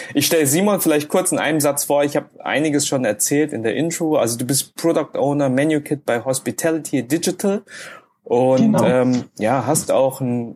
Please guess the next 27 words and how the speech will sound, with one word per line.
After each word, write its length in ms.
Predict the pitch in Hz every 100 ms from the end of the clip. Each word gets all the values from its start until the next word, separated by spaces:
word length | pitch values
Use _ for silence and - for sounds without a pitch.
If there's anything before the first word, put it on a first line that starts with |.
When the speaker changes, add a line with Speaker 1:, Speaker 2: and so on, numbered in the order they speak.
| -
Speaker 1:
sag 240 | 107 117
mal, 340 | 139 127 123 -
ein, 240 | 117 113
ein, 240 | - 107 -
kommst 360 | 135 143 - -
eigentlich 240 | 120 131
vom 180 | 139 107
Background 640 | 127 - - 131 123 120
her 200 | 127 110
aus 200 | 95 127
dem 180 | 117 101
Gastgewerbe. 960 | - 135 - - 139 139 139 131 135 131 - - - - _ _
Ähm, 460 | 113 113 120 123 - _ -
vielleicht 580 | 123 123 139 165 - 143
magst 320 | 147 151 -
du 80 | 151
einfach 320 | 123 147 151
so 160 | 147 143
ein 80 |
bisschen 320 | 135 - 143 131
deinen 300 | 131 120 113
Hintergrund 640 | 208 302 233 208 131 120
erzählen 680 | - - - 80 85 120 175 _ _ _ _ _ _ - -
und, 320 | 123 113 120 117
Speaker 2:
Ja, 160 | 180
klar. 400 | - - 131 117
Speaker 1:
ähm, 300 | 120 123 123